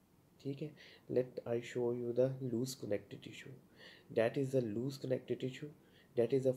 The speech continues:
photo micrograph of the loose connective tissue। You, you see the various cells। इसमें प्लाज्मा सेल्स भी हैं, कोलेजन फाइबर्स भी हैं, प्रोटीन्स भी हैं,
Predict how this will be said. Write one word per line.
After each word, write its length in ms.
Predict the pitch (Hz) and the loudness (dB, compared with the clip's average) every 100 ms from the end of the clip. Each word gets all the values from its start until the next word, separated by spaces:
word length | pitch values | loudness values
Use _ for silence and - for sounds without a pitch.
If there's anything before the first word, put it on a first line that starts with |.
| - | 0
photo 320 | 117 135 131 131 - - - - 127 | 0 0 0 -4 -14 -20 -20 -16 -4
micrograph 720 | 110 110 123 117 117 107 127 131 - | -2 0 0 0 0 0 -2 -8 -8
of 100 | 131 - | -6 -2
the 60 | |
loose 300 | 123 117 131 - | -2 -2 -6 -6
connective 340 | 104 95 - - | -8 -8 -10 -12
tissue। 260 | 123 123 | -10 -6
You, 300 | 127 - 139 | -6 -8 -6
you 100 | 131 | -4
see 280 | 131 147 143 | -4 -4 2
the 140 | 131 | 2
various 480 | 120 120 135 135 - | 2 2 2 2 2
cells। 260 | 120 104 110 - - - - - - - - | 2 4 0 -8 -20 -20 -20 -20 -20 -12 -8
इसमें 300 | - 135 135 | 0 0 2
प्लाज्मा 420 | 127 113 127 127 | 2 2 4 2
सेल्स 520 | 127 127 117 117 - | 4 2 2 0 -8
भी 100 | 120 | -6
हैं, 260 | 120 113 - | -2 -4 0
कोलेजन 460 | 120 117 117 123 | 2 2 2 0
फाइबर्स 520 | 127 127 120 123 120 - | 0 0 2 2 0 -2
भी 120 | 113 | -4
हैं, 200 | 107 107 | -4 0
प्रोटीन्स 800 | 123 120 123 123 123 123 120 - | 2 2 0 -2 -2 -4 -10 -10
भी 80 | 113 | -10
हैं, 300 | 110 110 110 | -8 -10 -10